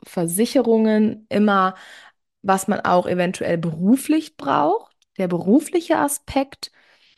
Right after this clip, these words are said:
aber auch Vorsorge. Genau, was ich damit meine, ähm, gehe ich natürlich jetzt noch ausführlich drauf ein, aber das, äh, ja, diese zwei Aspekte,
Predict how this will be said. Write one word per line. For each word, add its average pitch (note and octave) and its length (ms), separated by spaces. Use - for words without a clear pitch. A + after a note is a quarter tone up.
aber A3+ 320
auch A3 100
Vorsorge. F#3 960
Genau, F3+ 340
was G#3 140
ich C4 100
damit A3 240
meine, A#3 560
ähm, F#3 600
gehe G3 120
ich G3 40
natürlich F#3 300
jetzt - 160
noch G#3 100
ausführlich F3+ 420
drauf - 280
ein, A#3+ 360
aber G3 520
das, - 400
äh, F#3+ 520
ja, E3+ 340
diese B3 220
zwei G#3 380
Aspekte, G3+ 760